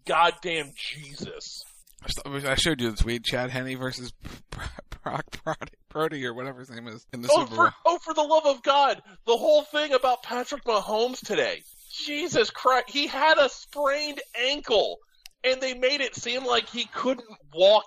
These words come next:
Speaker 1: at all.
Speaker 2: Well, I mean, he really couldn't. Um.
Speaker 1: Well, no, he just, he couldn't be mobile. He turned into Tom Brady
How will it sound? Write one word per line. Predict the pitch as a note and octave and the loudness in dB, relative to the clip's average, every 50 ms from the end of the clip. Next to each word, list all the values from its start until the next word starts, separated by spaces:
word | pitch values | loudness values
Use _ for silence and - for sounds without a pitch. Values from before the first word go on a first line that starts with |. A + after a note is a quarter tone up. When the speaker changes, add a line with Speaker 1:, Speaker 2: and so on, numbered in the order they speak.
| - - | -2 -4
Speaker 1:
at | E3 E3+ E3+ | -2 0 0
all. | D#3+ E3+ E3 D#3 - - - - - - - - - _ _ _ B2 | 2 2 2 2 0 -2 -6 -14 -18 -20 -20 -20 -20 _ _ _ -8
Speaker 2:
Well, | C3 B2+ B2+ C3 C3 C3 B2+ B2+ | -6 -4 -4 -2 -4 -4 -6 -6
I | C3 C3+ | -8 -8
mean, | B2+ A2+ A#2+ A#2+ A#2 A2+ | -8 -8 -10 -12 -12 -12
he | - A#2+ A#2 A2 | -14 -14 -14 -14
really | A2 - E2 G#2+ A2 | -14 -12 -10 -10 -10
couldn't. | A2+ - B2+ A#2 - - _ - | -8 -8 -8 -10 -10 -14 _ -8
Um. | - B2 C3 C3 B2 F#2 - - - - - _ _ _ | -6 -4 -2 -2 -4 -6 -10 -14 -16 -20 -20 _ _ _
Speaker 1:
Well, | - D4 C4+ - _ - - | 0 0 0 0 _ -2 0
no, | D#4 - - - - | 0 0 0 -6 -16
he | - C4 B3+ | -16 -8 -6
just, | C#4 C#4+ - - | -4 -4 -4 -4
he | - A#3 B3+ A#3 | -8 -10 -12 -6
couldn't | - D#4+ E4+ E4 D4+ C#4+ | -2 -2 -2 -2 -2 -6
be | C#4 B3+ A3 | -6 -6 -4
mobile. | G#3 G3+ G#3+ A3+ G#3+ G#3 - - - | 2 4 4 4 4 0 -6 -10 -10
He | - F#3 | -14 -10
turned | - - C#4+ D#4 D4 D4+ | -4 -2 -2 -2 -2 -4
into | D4 C4+ B3+ - A3+ A3 | -6 -6 -6 -8 -12 -10
Tom | - - A3+ G#3 G3 F#3 F#3 | -6 -2 2 2 2 2 2
Brady | - E3 G3+ A3 A#3+ A#3 - - | 0 2 2 2 2 2 -4 -10